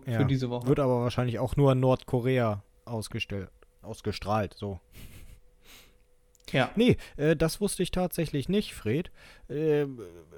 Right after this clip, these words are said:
Speaker 2: ich hätte jetzt gedacht, okay, wenn ich, äh, Personen filme, egal ob's Militär ist oder nicht, aber Militär im Speziellen, im Besonderen, äh, hätte ich gesagt, ja, definitiv. Aber ja, dass ich das auch bei, äh,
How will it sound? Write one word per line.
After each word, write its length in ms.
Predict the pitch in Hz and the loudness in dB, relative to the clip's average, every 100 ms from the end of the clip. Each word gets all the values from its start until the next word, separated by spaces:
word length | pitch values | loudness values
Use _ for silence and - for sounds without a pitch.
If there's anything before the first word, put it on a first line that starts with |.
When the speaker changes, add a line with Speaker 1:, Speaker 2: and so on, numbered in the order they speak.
| 69 65 50 - - _ _ - | -20 -20 -20 -20 -20 _ _ -2
Speaker 2:
ich 220 | 147 - | 0 2
hätte 160 | 170 | 2
jetzt 240 | 156 156 - | 2 0 -2
gedacht, 280 | 147 147 131 | 0 0 0
okay, 380 | 139 156 147 | -2 2 2
wenn 140 | 113 120 | 2 0
ich, 200 | 117 - | -2 -4
äh, 100 | 110 | -4
Personen 920 | - 117 104 104 151 202 185 113 92 _ _ | 0 2 2 4 4 6 4 2 -2 _ _
filme, 680 | - - 143 139 147 202 202 | -16 0 2 4 2 -2 -2
egal 340 | 117 113 127 | -2 0 2
ob's 240 | 113 113 - | 0 -4 -8
Militär 460 | 110 113 - 117 | -4 -4 -4 -4
ist 100 | 123 95 | -4 -4
oder 160 | 110 | -4
nicht, 200 | 120 156 | -4 0
aber 120 | 117 | 0
Militär 440 | 110 110 104 117 113 | 2 0 -2 -2 -2
im 160 | 110 | -4
Speziellen, 840 | 98 - 104 - - 104 120 151 113 | -8 -4 -4 -4 -4 -2 -2 -4 -4
im 120 | 104 | -4
Besonderen, 720 | 101 95 127 151 147 143 135 | -2 -2 -2 -2 -2 -4 -8
äh, 340 | 101 92 101 107 | -12 -12 -10 -6
hätte 200 | 117 131 | -6 -6
ich 80 | - | -8
gesagt, 320 | 117 110 95 | -2 -2 -2
ja, 220 | 107 180 | -2 -2
definitiv. 680 | 151 110 - 110 - 196 - - - - - | -4 -6 -4 -6 -4 -8 -8 -14 -18 -16 -4
Aber 340 | 113 107 104 | -2 0 0
ja, 220 | 98 95 - - - | -2 -2 -6 -16 -6
dass 140 | 117 107 | -4 -4
ich 40 | |
das 160 | 120 110 | -4 -6
auch 260 | - 131 - | -4 -4 -2
bei, 380 | 120 110 107 104 - - | -2 0 0 -4 -16 -20
äh, 80 | - | -16